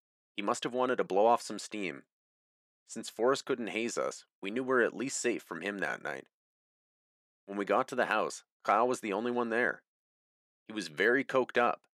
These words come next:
and very angry. We started with steamrollers, which we'd begun to master.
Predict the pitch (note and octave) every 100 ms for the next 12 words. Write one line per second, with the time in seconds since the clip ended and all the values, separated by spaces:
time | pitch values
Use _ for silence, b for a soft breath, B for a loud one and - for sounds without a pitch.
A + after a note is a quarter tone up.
0 | _ - F2+ D#2+ G#2+ G2+ D#2 F#2 G2+ C#2+
1 | A#1 - _ _ _ _ _ _ _ _
2 | _ _ _ G2+ - B2 C#3+ C3+ - G#2
3 | A2+ G2 D2+ A1 A1+ - _ _ _ G2
4 | A2+ A2 G2 G2+ G#2+ B2+ A2+ G2+ G2+ -
5 | D2 A1+